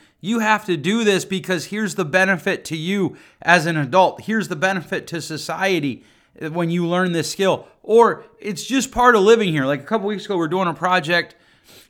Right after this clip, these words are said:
I told my kids, I was like, "Hey, you have to help. It's just part of being here. It's part of living here.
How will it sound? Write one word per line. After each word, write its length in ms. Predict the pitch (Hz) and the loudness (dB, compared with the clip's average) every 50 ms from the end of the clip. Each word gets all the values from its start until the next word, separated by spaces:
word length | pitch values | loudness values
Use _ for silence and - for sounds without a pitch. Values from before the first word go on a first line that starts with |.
| _ _ _ _ - | _ _ _ _ -2
I 80 | 151 156 | -2 -2
told 240 | 156 185 208 208 | 2 2 2 2
my 100 | 196 185 | 2 0
kids, 260 | 165 - 190 202 185 180 | 0 0 -2 0 2 2
I 60 | 175 | 2
was 120 | 160 143 | 2 0
like, 140 | 175 165 - | -2 -4 0
"Hey, 340 | 170 240 240 175 110 - - - - - - - _ _ _ _ _ _ _ _ - _ _ _ _ - | 2 2 2 2 0 -2 -10 -20 -20 -20 -20 -20 _ _ _ _ _ _ _ _ -20 _ _ _ _ -4
you 120 | 156 170 | -4 -2
have 280 | 160 196 220 233 220 220 | 4 4 4 4 4 2
to 100 | 208 180 | -2 4
help. 300 | 180 196 196 190 190 - | 4 6 4 4 2 -4
It's 160 | 156 147 - | -6 -6 -4
just 180 | - 220 - - | -6 -6 -6 -2
part 220 | 202 220 214 196 | 0 2 2 2
of 60 | 185 | 2
being 220 | 165 190 185 180 165 | 0 0 -2 0 -2
here. 240 | 165 180 175 175 156 | -2 -2 -2 -2 -2
It's 160 | 131 - - | -4 -4 -2
part 200 | - 190 185 180 | 0 2 2 2
of 80 | 170 | 2
living 240 | 165 180 175 170 160 | -2 -2 -4 -2 -2
here. 360 | 156 170 165 165 156 139 - | -2 -2 -2 -2 -2 -4 -6